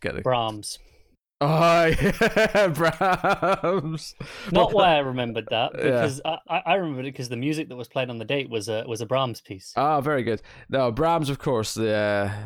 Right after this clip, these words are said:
Speaker 1: the titular boy in The Boy. But no, this is, that's not the important name, though. The important name is the first name, because the computer says, "Leah Brahms," and he's like, "Leah?" And I went, "Oh God, where's this going?" This woman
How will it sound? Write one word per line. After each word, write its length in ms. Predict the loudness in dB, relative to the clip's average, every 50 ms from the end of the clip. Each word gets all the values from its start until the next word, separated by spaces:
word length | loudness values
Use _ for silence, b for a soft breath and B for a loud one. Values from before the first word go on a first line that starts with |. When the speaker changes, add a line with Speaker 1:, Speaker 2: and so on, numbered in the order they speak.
| -12 -10 -6
Speaker 1:
the 160 | -4 -4 -4
titular 640 | -4 -4 -6 -4 -2 -4 -4 -2 -2 -2 0 -2 -2
boy 680 | -2 -2 0 0 2 2 2 0 0 -2 -2 -4 -8 -14 _ -6 _
in 360 | -2 -2 0 -2 -4 -6 -8 -12 _ _ _
The 160 | -4 -4 -2
Boy. 320 | 0 0 0 2 0 0 -2 B B B -12 B
But 140 | -2 0 0
no, 120 | 0 -2 -2
this 120 | -2 -2 0
is, 60 | 2
that's 340 | 0 0 2 0 0 0 0
not 60 | 0
the 60 | -2
important 340 | -2 -2 -2 -2 -2 -2 -2
name, 120 | -4 -2
though. 100 | -2 -2
The 80 | -2 -2
important 360 | -2 0 0 0 0 0 0 0
name 140 | 0 -2 -2
is 60 | -4
the 60 | -2
first 280 | -2 -2 -4 -4 -4 -4
name, 180 | -4 -4 -4 -6 B B B B B B -4
because 260 | -4 -2 0 -2 -2
the 80 | -2 -4
computer 300 | -4 -4 -2 -2 0 0
says, 340 | 0 0 0 0 -2 -2 -2 -2
"Leah 380 | 0 2 2 2 2 2 0
Brahms," 500 | 0 0 0 0 0 0 0 -2 -4 -6
and 160 | -6 -4 -4
he's 160 | -4 -2 -2 -2
like, 240 | -4 -4 -6 -14 _ _ _ -6
"Leah?" 580 | -4 -2 0 0 0 2 2 2 2 2 0 B B -14 -6 B
And 100 | 0 0
I 40 | 2
went, 280 | 2 0 0 -2 -2 _ _ _ _ _ _ _ _ _ _ _ _ _ _ _ _ _ _ _
"Oh 100 | -2 -2
God, 340 | 0 2 2 2 2 2 2
where's 200 | 0 0 0 2
this 160 | 0 0 0
going?" 260 | 0 0 0 0 0 B B
This 180 | 0 0 0 2
woman 360 | 0 0 2 0 0 0 -2